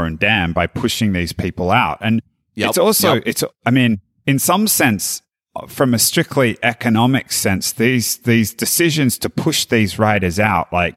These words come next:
Speaker 1: again, the, the, the, once you understand the economics at play, the underlying quid pro quo was like, "We'll help build you up, like, as a great writer." And you can't,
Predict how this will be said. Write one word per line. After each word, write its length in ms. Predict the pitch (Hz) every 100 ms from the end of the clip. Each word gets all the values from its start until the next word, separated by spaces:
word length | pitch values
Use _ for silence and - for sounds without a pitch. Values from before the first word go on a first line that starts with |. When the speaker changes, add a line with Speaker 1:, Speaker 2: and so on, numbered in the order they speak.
| -
Speaker 1:
again, 500 | 107 135 113 92 90 _ _ _ -
the, 180 | 120 -
the, 300 | 117 104 -
the, 400 | 101 101 92 - _ _
once 300 | - 139 -
you 80 | 139
understand 640 | 123 143 131 - 123 117 101
the 140 | 104
economics 560 | 107 113 104 104 80 101
at 120 | -
play, 320 | - 123 101
the 200 | 95 95
underlying 800 | 113 143 139 110 101 101 101 95
quid 280 | - - 117 -
pro 180 | 110 90
quo 280 | 127 123
was 220 | 110 98 107
like, 260 | 90 -
"We'll 260 | 120 143 143
help 520 | 110 120 - - -
build 400 | 113 113 110 -
you 320 | 101 101 95 -
up, 300 | 92 82 -
like, 380 | 85 98 92
as 160 | 107 90
a 40 |
great 280 | 95 113 104
writer." 300 | 101 113 104
And 100 | 107
you 60 | 143
can't, 280 | 170 202